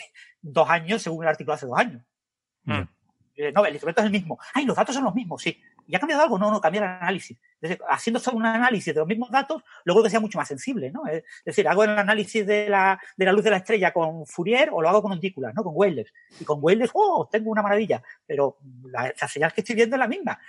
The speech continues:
Speaker 1: Sí, sí, pero je, co-, esto es una técnica súper maravillosa. <laughs> Pues, la, en matemáticas las cosas no funcionan así. Entonces, eh, y después lo que me desagrada muchísimo, lo comenté la semana pasada rápido, es que el exceso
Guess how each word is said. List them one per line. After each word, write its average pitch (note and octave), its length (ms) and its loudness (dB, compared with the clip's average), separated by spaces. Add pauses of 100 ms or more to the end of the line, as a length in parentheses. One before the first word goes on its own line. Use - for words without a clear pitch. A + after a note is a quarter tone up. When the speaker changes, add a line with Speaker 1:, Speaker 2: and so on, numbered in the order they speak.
Speaker 1:
Sí, C4 120 -4
sí, D#4+ 160 2
pero - 240 -2
je, - 240 -4
co-, D3+ 380 0
esto D#3 220 -4
es - 20 -2
una C4 140 -2
técnica F#3+ 340 -2
súper D#3 300 -2
maravillosa. C#3 520 0 (400)
<laughs> D#3 520 -8
Pues, D3 120 -2 (480)
la, F#3+ 180 -6
en F3 280 -2
matemáticas A3+ 600 0
las F#3 240 -4
cosas G#3+ 180 -6
no G#3+ 80 0
funcionan E3 340 -2
así. B2+ 240 -12 (280)
Entonces, G3 300 0 (340)
eh, C#3 420 2
y G3 80 0
después G#3 320 2
lo A#3 100 4
que F#3 160 -2
me D#3+ 360 -2
desagrada D3+ 400 0
muchísimo, G3 360 -6
lo F3 60 -2
comenté C#3+ 220 -4
la D3 60 -4
semana D#3+ 140 -4
pasada D#3+ 420 2
rápido, F#3 420 0 (280)
es D3 140 -10
que F3 400 0 (260)
el D3 240 0
exceso F3+ 760 0